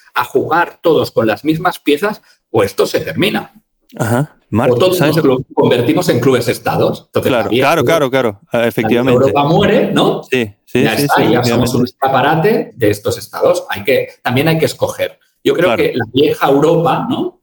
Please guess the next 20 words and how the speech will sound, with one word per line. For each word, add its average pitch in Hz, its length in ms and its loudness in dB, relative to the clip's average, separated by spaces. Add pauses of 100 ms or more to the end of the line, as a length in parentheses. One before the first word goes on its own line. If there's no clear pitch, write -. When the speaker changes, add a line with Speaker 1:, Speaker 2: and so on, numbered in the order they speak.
Speaker 1:
Está 117 680 -2
dejando 135 360 0
aparte 123 340 -2
la - 100 -2
Premier, 147 340 -2
que 107 80 -10
podemos 107 320 -6
comentarlo, 139 680 -4 (120)
pero 110 220 2
está, 120 720 -2
em, 107 480 -6
en 110 140 0
batalla 120 320 0
Speaker 2:
Ajá. - 80 -6
Speaker 1:
por - 180 0
no 123 180 0
perder 120 520 -2 (160)
el 101 220 0
control 101 460 0
de, 107 240 2